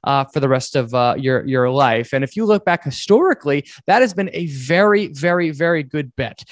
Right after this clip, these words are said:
But if you're like me and you just wanna know the why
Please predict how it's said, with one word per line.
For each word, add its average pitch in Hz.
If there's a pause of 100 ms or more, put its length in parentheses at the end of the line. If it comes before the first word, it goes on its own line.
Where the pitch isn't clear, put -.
(160)
But 185
if 170
you're 285
like 240
me 254
and 160
you 269
just 247
wanna 196
know 180
the 135
why 175